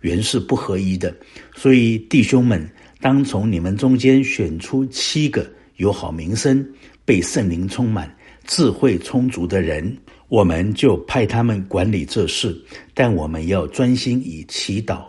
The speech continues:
传道为事。”那是发生在耶路撒冷教会的事。耶路撒冷教会因着彼得在五旬节的第一篇道，就有三千男丁得救。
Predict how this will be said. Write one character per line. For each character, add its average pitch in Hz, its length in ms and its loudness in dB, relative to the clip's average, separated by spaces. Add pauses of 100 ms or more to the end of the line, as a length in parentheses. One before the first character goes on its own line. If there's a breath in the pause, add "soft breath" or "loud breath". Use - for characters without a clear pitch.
传 - 300 -10
道 95 160 0
为 87 200 -4
事。” - 240 -2 (760 soft breath)
那 127 140 2
是 120 120 0
发 127 240 2
生 127 240 0
在 120 140 2
耶 123 240 2
路 120 140 0
撒 110 180 -2
冷 95 220 -4
教 104 240 -2
会 107 160 0
的 82 120 -4
事。 - 320 -8 (380)
耶 139 80 4
路 135 100 4
撒 127 180 2
冷 120 220 -2
教 117 220 2
会 92 380 -2 (100)
因 127 180 2
着 110 240 0 (220)
彼 95 200 -4
得 85 320 -6
在 92 200 0
五 90 200 -4
旬 110 280 -2
节 90 420 -4 (360 loud breath)
的 82 180 -2 (160)
第 - 100 -8
一 147 140 -6
篇 127 260 0
道， 123 320 -4 (280 loud breath)
就 127 120 0
有 82 220 0
三 123 420 -4
千 123 380 -2
男 90 220 -6
丁 110 200 -2
得 85 180 -6
救。 - 260 -4